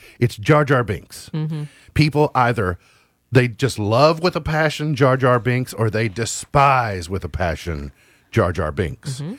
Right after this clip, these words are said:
Speaker 1: So Disney has a really tough decision to make when they get into this serial about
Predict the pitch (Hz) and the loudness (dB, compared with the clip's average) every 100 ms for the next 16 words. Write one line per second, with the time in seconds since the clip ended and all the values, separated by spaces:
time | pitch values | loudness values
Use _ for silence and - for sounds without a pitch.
0 | - _ - 147 120 110 143 139 123 113 | -16 _ -2 0 2 0 0 2 0 0
1 | 110 104 101 120 127 - 123 - 110 147 | 0 -2 -2 -2 -2 0 -2 -2 -2 0
2 | 156 117 110 90 73 73 - _ _ _ | 0 -2 -4 -4 -4 -8 -10 _ _ _
3 | _ _ _ 101 117 107 107 90 120 - | _ _ _ 0 0 2 -2 0 -2 0
4 | 127 143 135 110 107 - - - _ _ | 0 2 2 0 -2 -4 -8 -14 _ _
5 | _ - 247 208 92 73 95 - _ _ | _ -2 2 2 0 -4 -8 -10 _ _
6 | _ _ - 101 87 95 101 - | _ _ 2 2 2 0 0 -2